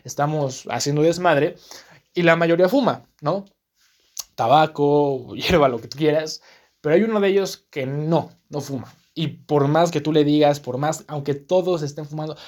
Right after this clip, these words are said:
aunque todos ese día no estén, eh, tomando nada, únicamente estén prendiendo algún cigarro, lo que tú quieras, y si él no fuma, no, está presente,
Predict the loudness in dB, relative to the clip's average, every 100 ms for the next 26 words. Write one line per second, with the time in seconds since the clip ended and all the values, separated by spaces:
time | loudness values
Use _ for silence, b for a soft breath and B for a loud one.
0 | B -2 -2 -2 -4 -4 0 2 2 0
1 | -2 -4 -4 -4 -2 -2 -2 0 -2 -6
2 | -4 -4 -4 -8 B B -8 -4 -4 0
3 | 0 0 -2 0 2 2 0 -2 -6 -8
4 | -10 -10 -12 -8 -8 -8 B B -8 -4
5 | 0 0 2 2 0 -4 -4 2 2 2
6 | 0 -6 -8 0 0 0 -6 -6 0 0
7 | 0 -2 -4 -4 -4 0 -2 -2 -10 -10
8 | -2 2 4 2 0 -2 -6 -4 -4 -4